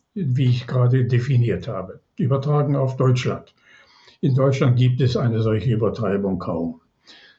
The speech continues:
S A P, darüber können wir diskutieren, <clears throat> ob da noch ein Risiko, äh, besteht, aber die haben wir schon hinter uns, die Korrektur von hundertdreißig auf neunzig, das war's. So schnell ging es damals. Sie erinnern sich, das Ganze lief in ein oder zwei Tagen.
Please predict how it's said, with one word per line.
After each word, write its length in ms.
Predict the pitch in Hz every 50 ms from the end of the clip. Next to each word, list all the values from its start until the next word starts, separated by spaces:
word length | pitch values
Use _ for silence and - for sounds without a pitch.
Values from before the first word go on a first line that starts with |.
| _
S 200 | - - - -
A 100 | 143 113
P, 300 | 117 - 131 120 120 123
darüber 400 | 120 107 98 120 113 107 101 95
können 200 | - 131 120 113
wir 80 | 110 101
diskutieren, 840 | - 120 117 - - - - 87 - 135 127 123 123 117 110 - - - - - - _ _ -
<clears throat> 680 | - - 151 117 131 156 123 127 127 123 120 175 180
ob 180 | 110 - - -
da 120 | 135 120
noch 200 | 110 110 98 -
ein 120 | 127 110 110
Risiko, 720 | 110 117 110 107 110 101 - - 113 113 110 110 - - _ -
äh, 100 | 190 131
besteht, 680 | 113 107 110 - - - - 127 127 131 127 127 131
aber 500 | - 127 120 113 110 110 107 110 123 - - - - - -
die 140 | - 131 110
haben 180 | 113 120 120
wir 80 | 127 110
schon 220 | - - 120 101
hinter 300 | 95 127 143 135 165 147
uns, 180 | 139 131 123 123
die 140 | 123 135 120
Korrektur 640 | - - 113 120 123 117 - - 139 131 123 120 -
von 200 | - 117 101 107
hundertdreißig 800 | 117 117 110 104 - - 123 117 113 117 123 - - 123 113
auf 160 | 113 95 92
neunzig, 540 | 123 120 117 113 113 110 - - 123 95 -
das 240 | - 107 104 - 104
war's. 480 | 98 90 90 - - - - - - _ _ _ _ _ _
So 160 | - 156 143
schnell 300 | 123 - 151 151 147 139
ging 240 | 123 147 123 - 117
es 180 | 98 90 -
damals. 540 | - 101 92 87 87 92 90 - - - - _ _ _ _
Sie 200 | - - 147 127
erinnern 320 | 123 151 156 156 151 143
sich, 200 | 143 143 127 -
das 160 | - 117 -
Ganze 320 | - - 139 135 127 - 131
lief 220 | 127 127 131 127
in 100 | 127 123
ein 420 | 123 120 117 127 127 123 127 - -
oder 180 | - 127 117 101
zwei 280 | 95 - 127 123 113 110
Tagen. 360 | - 107 101 92 87 -